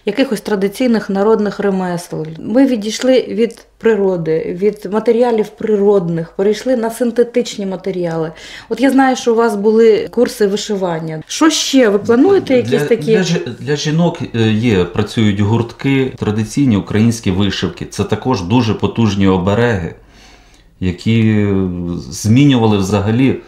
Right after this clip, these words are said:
Speaker 2: ауру України і людини, яка це застосовувала. Це ціла наука.
Speaker 1: Це
Speaker 2: Е,
Speaker 1: думки, зашифровані
Speaker 2: так.
Speaker 1: в певних
Speaker 2: От
Speaker 1: узорах.
Speaker 2: в нас, ой, він як в сорочці родився.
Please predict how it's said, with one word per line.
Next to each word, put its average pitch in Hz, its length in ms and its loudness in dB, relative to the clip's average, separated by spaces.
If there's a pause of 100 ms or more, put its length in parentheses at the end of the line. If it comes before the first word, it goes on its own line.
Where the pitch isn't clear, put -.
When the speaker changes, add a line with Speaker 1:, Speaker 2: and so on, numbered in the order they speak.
(280)
Speaker 2:
ауру 98 360 2
України 101 800 2
і 104 100 0
людини, 98 560 2
яка 90 320 -2
це 90 320 -2
застосовувала. 87 920 -4
Це - 140 -6
ціла 127 360 0
наука. 117 480 2 (140)
Speaker 1:
Це - 120 4
Speaker 2:
Е, - 40 6
Speaker 1:
думки, 240 460 4
зашифровані 226 760 0
Speaker 2:
так. 202 340 2
Speaker 1:
в - 20 -2
певних 220 380 0
Speaker 2:
От 208 120 4
Speaker 1:
узорах. 117 300 2
Speaker 2:
в - 20 4
нас, 123 240 4
ой, 110 220 4
він 131 240 6
як 113 320 0
в 95 80 -8
сорочці 131 640 0
родився. 95 640 0